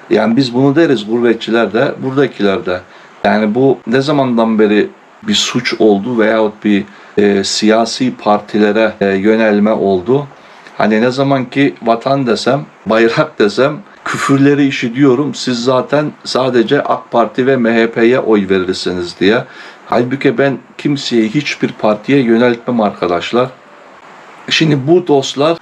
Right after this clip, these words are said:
aşağı yukarı sekiz tane yorumdu. Yetmiş tane yorumdan sonra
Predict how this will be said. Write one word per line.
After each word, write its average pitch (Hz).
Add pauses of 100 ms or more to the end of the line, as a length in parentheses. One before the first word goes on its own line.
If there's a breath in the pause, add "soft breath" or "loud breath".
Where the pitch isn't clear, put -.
aşağı -
yukarı 156
sekiz -
tane 143
yorumdu. 135
Yetmiş 120
tane 117 (180)
yorumdan 117
sonra 110